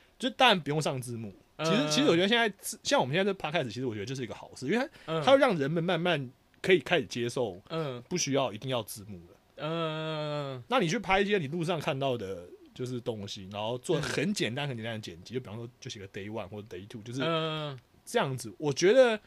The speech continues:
Speaker 1: 你只要拍到一些画面是还不错的话，
Speaker 2: 嗯。
Speaker 1: 我觉得是有足够的，的这个，就是关注度的。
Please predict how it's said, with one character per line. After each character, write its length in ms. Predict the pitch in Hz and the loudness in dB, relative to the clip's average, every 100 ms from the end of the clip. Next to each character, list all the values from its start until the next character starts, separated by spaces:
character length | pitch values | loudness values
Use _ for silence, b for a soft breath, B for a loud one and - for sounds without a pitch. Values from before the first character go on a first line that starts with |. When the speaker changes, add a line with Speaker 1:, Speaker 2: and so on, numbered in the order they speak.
| b b - | b b -6
Speaker 1:
你 100 | 214 | -2
只 100 | 190 | 4
要 100 | 175 | 4
拍 200 | 190 185 | 4 4
到 100 | 196 | 4
一 40 | |
些 120 | 175 165 | 4 2
画 220 | 180 135 | 2 0
面 120 | 135 | -2
是 60 | 120 | -6
还 100 | 92 | -10
不 120 | 92 | -10
错 200 | - 104 | -6 -6
的 60 | |
话， 160 | 98 107 | -4 -4
Speaker 2:
嗯。 200 | 147 135 113 _ _ _ | -4 -6 -10 _ _ _
Speaker 1:
我 140 | - 123 | -10 -4
觉 100 | 156 | -2
得 60 | |
是 80 | 190 | 0
有 120 | 156 | -2
足 140 | 95 107 | -2 -6
够 300 | 135 101 85 | -6 -6 -8
的， 160 | 85 78 - _ | -12 -16 -20 _
的 120 | 95 | -16
这 120 | 92 | -14
个， 380 | 98 90 85 76 - _ _ _ | -14 -12 -12 -16 -20 _ _ _
就 120 | 117 | -12
是 100 | 107 | -10
关 220 | 98 98 | -8 -8
注 160 | 101 92 | -8 -14
度 160 | 98 | -18
的。 60 | 87 | -20